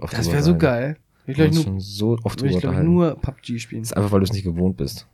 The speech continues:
Speaker 2: Hör
Speaker 1: Einfach ein bisschen
Speaker 2: auf.
Speaker 1: klobiger. Das stimmt ja auch. Das hast du recht.
Speaker 2: Ja.
Speaker 1: Ist alles ein bisschen stumpf und ein bisschen klobiger, aber es macht das alles auch einfach viel schwerer.
Speaker 2: Ja, das ist auch richtig.
Speaker 1: Und das, wie gesagt, das Problem ist, dass es kaum noch casual gespielt wird, sondern einfach nur von den ganzen Geeks.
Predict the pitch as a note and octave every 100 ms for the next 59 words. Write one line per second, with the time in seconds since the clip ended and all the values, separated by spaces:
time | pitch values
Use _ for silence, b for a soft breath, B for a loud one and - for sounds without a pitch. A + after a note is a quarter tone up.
0 | _ - - - A2 G#2 G#2+ A#2 A2+ C3+
1 | A#2 F2+ - G#3 F#2+ E2+ - F#2+ - A#2+
2 | D3 - _ _ _ _ - D3+ A2+ -
3 | - B2 B2+ A#2+ A#2 - C#3 - F#2+ G2
4 | F2+ B2 A2 F2+ F2 F2+ A2+ A2 F#2 G#2
5 | - - - G#2 A2 - A2 A2 A2+ A2
6 | - D#2+ - _ _ _ - D#3+ D3+ C3+
7 | - B2+ B2+ C#3+ - G#2+ - - _ _
8 | - G#2+ A2 G2 G#2 G2+ G2 F#2+ G2 G2+
9 | F#2+ G#2 G#2+ G2 F#2+ - - G2+ G#2 -
10 | - A2 G2 E2 - D#2+ D#2+ E2 E2 E2+
11 | - F#2 G2+ F#2 F2+ F2+ F2 F#2+ F2+ F2+
12 | -